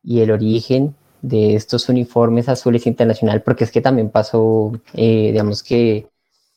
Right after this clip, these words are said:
cuando Ucrania cambió su uniforme azul, pues fue así como, "Uy, se están internacionalizando", fue una celebración porque están volviendo más europea-, eh, más, eh, más europeos, porque así es tal la policía allá en Europa,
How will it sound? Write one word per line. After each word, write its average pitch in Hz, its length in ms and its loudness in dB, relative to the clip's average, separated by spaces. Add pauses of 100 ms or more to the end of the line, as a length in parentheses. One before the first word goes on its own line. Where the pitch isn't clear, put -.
(320)
cuando 117 240 2
Ucrania 117 320 0
cambió 135 220 0
su 127 80 -2
uniforme 127 360 0
azul, 123 460 -2
pues - 400 -2
fue 107 180 0
así 110 300 -2
como, 117 520 0
"Uy, 117 360 0
se - 140 -14
están 113 160 0
internacionalizando", 113 880 0
fue 117 140 -4
una 107 80 -2
celebración 117 600 0
porque - 200 -8
están 101 160 0
volviendo 107 360 0
más 107 260 -2
europea-, 110 680 0
eh, 113 100 0
más, 107 300 -2
eh, 110 260 0
más 107 220 0
europeos, 123 640 0 (300)
porque 123 240 0
así 123 540 0
es 120 260 0 (380)
tal 120 180 2
la 117 160 2
policía 123 560 0
allá 120 120 0
en 120 80 0
Europa, 135 640 0